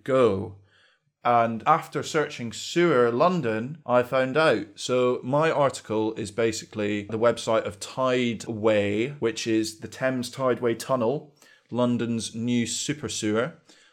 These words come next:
Uh, there's wonderful images and, I think, brave engineers that are down in, I mean, it's not filled right now, but they're down there underground doing one of the riskiest jobs there is. And it's basically constructing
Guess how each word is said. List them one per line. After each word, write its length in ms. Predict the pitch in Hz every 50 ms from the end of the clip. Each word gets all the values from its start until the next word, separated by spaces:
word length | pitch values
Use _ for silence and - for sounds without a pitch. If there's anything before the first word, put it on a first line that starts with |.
| _ _ -
Uh, 280 | 110 107 110 110 110 -
there's 460 | - 113 113 110 - - - - - -
wonderful 440 | 117 135 131 131 123 - 127 117 113
images 560 | 123 120 117 110 120 113 110 110 107 - - -
and, 480 | 110 104 104 104 104 104 101 - - -
I 120 | 110 107
think, 260 | 98 117 107 - - -
brave 540 | 113 107 104 107 107 104 98 - - - -
engineers 680 | 107 110 107 101 - 117 107 107 107 107 113 113 - -
that 180 | 113 110 -
are 80 | 107 101
down 480 | 101 120 113 110 107 107 104 104 107 - -
in, 420 | 104 104 104 104 104 104 107 - - _ _ _ -
I 40 | 117
mean, 120 | 117 117
it's 100 | 127 - 151
not 180 | 139 - -
filled 180 | - 123 117 110
right 220 | 110 107 107 117
now, 260 | 123 117 104 95 95
but 340 | 95 95 110 107 104 - - - - - - - _ -
they're 120 | 107 107
down 280 | 107 120 123 117 113 113
there 180 | 113 107 110 113
underground 640 | 117 110 104 110 107 104 104 104 104 104 95 -
doing 220 | - 110 107 107 107
one 100 | 107 107
of 60 | 98
the 40 | 107
riskiest 460 | 104 110 107 - - 117 104 98 -
jobs 540 | - 110 104 107 107 104 101 - - - -
there 200 | 107 110 107 107
is. 500 | 107 104 104 107 123 - - - - - -
And 160 | - 117 117 120
it's 120 | - -
basically 400 | - 139 135 139 - - 127 110
constructing 960 | - - 127 - - - 147 131 - - - - 131 123 123 120 117 117 117